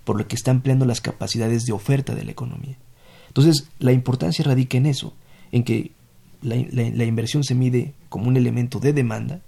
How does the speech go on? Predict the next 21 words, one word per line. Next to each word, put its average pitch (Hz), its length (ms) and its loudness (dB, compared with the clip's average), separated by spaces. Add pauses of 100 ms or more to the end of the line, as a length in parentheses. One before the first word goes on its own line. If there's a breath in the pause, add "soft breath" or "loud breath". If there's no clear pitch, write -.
porque 120 220 -8
efectivamente 131 580 -2
está - 180 -4
generando, 120 720 -2 (580 soft breath)
pues, - 320 -6 (400)
un 139 280 4
producto, 147 580 2 (580 soft breath)
y 123 100 0
por 117 180 -2
otro 147 200 0
lado, 139 360 2 (100)
ese 143 240 0
producto 151 440 0
está 127 180 -2
incrementando 127 680 0
las 117 140 0
capacidades 131 600 0
productivas 123 640 -2
en - 80 -4
el 143 100 -6
futuro. - 360 -14